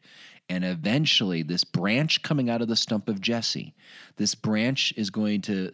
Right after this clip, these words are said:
there's gonna be a blossoming at the end of that shoot, at the end of that branch. It's gonna be the Messiah.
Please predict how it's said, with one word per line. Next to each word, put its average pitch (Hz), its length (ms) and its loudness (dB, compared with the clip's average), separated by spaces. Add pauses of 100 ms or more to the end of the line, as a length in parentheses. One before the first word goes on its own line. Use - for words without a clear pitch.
(140)
there's 95 200 -4
gonna 98 160 0
be 104 100 0
a 98 60 0
blossoming 98 640 0
at 80 80 -8
the 87 120 -2
end 113 140 0
of 92 120 -2
that 85 180 -2
shoot, - 440 0
at 82 100 -6
the 92 120 -2
end 117 120 0
of 101 80 -2
that 82 200 -4
branch. 64 320 -8
It's 90 140 -6
gonna 95 180 -4
be 95 140 0
the 92 120 -2
Messiah. 87 720 0